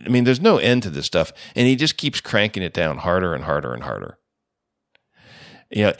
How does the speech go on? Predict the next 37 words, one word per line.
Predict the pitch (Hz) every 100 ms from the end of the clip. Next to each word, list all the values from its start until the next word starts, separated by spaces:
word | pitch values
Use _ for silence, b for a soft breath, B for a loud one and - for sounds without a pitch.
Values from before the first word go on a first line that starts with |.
| B -
and | 113
yes, | 143 104 - b b b
he | - 170
does | 147 156 139
need | 139
to | 123
be | 110 120
prevented | 123 90 104 104 92
from | 104 - -
ordering | 135 135 120 113
people | 107 95 - 98
around. | 110 110 58 - _ _ _ _ _
You | 98
know, | -
I |
don't | 127 110
know | 123
where | 120 117
he | 131
gets | 110 107 95
off | 85 90
with | -
this | 95
idea | 92 85 92
that | 90
he | 90
can | 85 90
just | 85 -
sit | 113 107
up | 90
there | 73 73 85
and, | 85 82
and | 92 87
act | 80 78 -
like | 62 -
a |
pharaoh, | - - 101 69 -